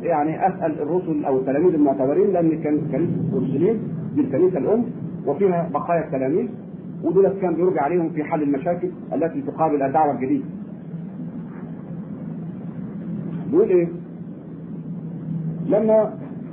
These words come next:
شرع الله الذي أخرجني من بطن أمي ودعاني بنعمته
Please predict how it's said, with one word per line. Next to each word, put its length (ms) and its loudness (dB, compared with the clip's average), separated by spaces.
شرع 180 4
الله 320 6
الذي 160 4
أخرجني 420 2
من 60 2
بطن 240 0
أمي 260 4
ودعاني 360 4
بنعمته 500 2